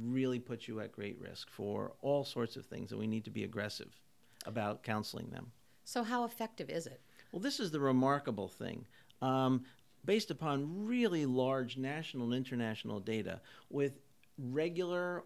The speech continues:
Speaker 1: often missed doses, it's over seventy percent effective. And when someone is very good and takes it every day and still engages in very high-risk behavior, it lowers the risk by over ninety percent. So this is, this is a remarkable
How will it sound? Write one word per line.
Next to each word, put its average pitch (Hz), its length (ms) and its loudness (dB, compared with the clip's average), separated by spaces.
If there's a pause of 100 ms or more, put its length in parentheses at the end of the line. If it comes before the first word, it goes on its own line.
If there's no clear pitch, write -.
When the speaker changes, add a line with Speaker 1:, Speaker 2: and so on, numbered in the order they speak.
Speaker 1:
often 135 580 0
missed 147 400 -4
doses, 127 560 0 (220)
it's 131 160 -2
over 131 320 2
seventy 131 420 0
percent 117 400 -2
effective. 110 480 -2
And 127 160 4
when 139 140 2
someone 190 640 0 (100)
is 123 160 -2
very 127 420 -2
good 131 240 0
and 120 160 -2
takes 135 360 -8
it 131 120 -4
every 143 280 -4
day 123 340 0 (240)
and 131 160 -2
still 156 280 -2
engages 135 500 0
in 110 100 2
very 120 220 2
high-risk 120 400 2 (100)
behavior, 110 540 0 (280)
it 160 140 2
lowers 151 540 0
the 127 120 0
risk 110 360 0
by 104 160 -2
over 107 240 -2
ninety 107 500 -2
percent. 98 560 -6 (260)
So 151 360 2 (160)
this 202 200 0
is, 175 120 -4
this 180 220 -6
is 151 100 -4
a 135 80 2
remarkable 127 960 4